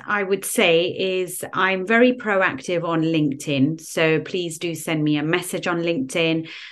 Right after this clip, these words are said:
Um, you can drop me an email at Krishna at unshakableresilience dot co dot U K. Uh, my website is currently being,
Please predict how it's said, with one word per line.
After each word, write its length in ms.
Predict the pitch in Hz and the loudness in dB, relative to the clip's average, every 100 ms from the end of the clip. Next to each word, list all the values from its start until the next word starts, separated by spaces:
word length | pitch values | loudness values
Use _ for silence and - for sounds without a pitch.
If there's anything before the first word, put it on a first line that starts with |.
| - | -4
Um, 360 | 160 156 151 143 | 2 2 2 0
you 180 | 175 190 | -4 -4
can 320 | 175 170 165 | -2 -2 0
drop 220 | 190 - | -2 0
me 160 | 180 170 | 2 0
an 160 | 165 | 0
email 720 | 190 190 185 175 175 170 170 - | -2 0 2 2 2 2 0 0
at 240 | 147 - - _ _ _ _ | 0 -2 -12 _ _ _ _
Krishna 600 | 190 - - 170 165 - - _ _ _ 165 | -4 -2 -2 0 0 -2 -14 _ _ _ 0
at 280 | 156 - - | 0 -2 -4
unshakableresilience 1200 | 180 175 160 165 165 160 151 160 160 147 139 - | -2 0 0 0 0 0 0 2 2 2 0 -2
dot 180 | 160 - | -4 -4
co 120 | 156 | -4
dot 220 | 151 151 | -2 -2
U 120 | 151 147 | -4 -6
K. 460 | 170 170 170 165 - - - - | -2 4 4 2 -4 -16 -16 -2
Uh, 140 | 180 | -2
my 200 | 185 196 | 2 2
website 540 | 190 240 247 254 214 190 | 4 4 4 0 2 0
is 80 | |
currently 420 | - 208 170 180 160 | -4 -4 -2 -4 -4
being, 460 | 180 175 170 160 | -2 0 0 -2